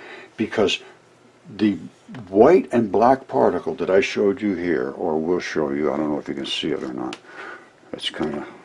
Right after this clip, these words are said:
let's see if I can shoot in on it a little bit. All right, yeah, now you can see it, I think, I hope. Now, so that's the particle.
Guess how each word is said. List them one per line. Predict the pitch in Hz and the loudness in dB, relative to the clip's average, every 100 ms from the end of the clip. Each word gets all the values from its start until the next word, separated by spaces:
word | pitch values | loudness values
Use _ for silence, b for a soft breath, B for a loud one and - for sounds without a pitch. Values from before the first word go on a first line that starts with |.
| B B - - - - | B B -16 -14 -14 -16
let's | - - | -14 -12
see | |
if | - 69 | -12 -12
I | |
can | 69 | -14
shoot | - - - 71 | -14 -14 -12 -10
in | 71 | -10
on | 64 - | -10 -14
it | - | -16
a | 71 | -16
little | 76 | -16
bit. | 71 67 - - - _ _ _ _ _ _ _ _ _ _ _ _ _ - - _ - - | -16 -18 -20 -20 -20 _ _ _ _ _ _ _ _ _ _ _ _ _ -20 -20 _ -20 -10
All | 80 | -8
right, | 67 | -8
yeah, | 90 65 | -8 -8
now | 69 67 | -8 -8
you | 65 | -10
can | 65 | -12
see | - 62 | -14 -14
it, | - - - | -18 -20 -14
I | 73 | -14
think, | - - - - - | -12 -14 -14 -20 -20
I | - | -20
hope. | - - _ _ B B - | -18 -20 _ _ B B -6
Now, | - - b | -6 -8 b
so | - 107 - - | -6 -4 -4 -6
that's | 113 107 120 147 - | -4 2 2 2 -2
the | 170 | -2
particle. | - 120 76 - | 4 4 2 -6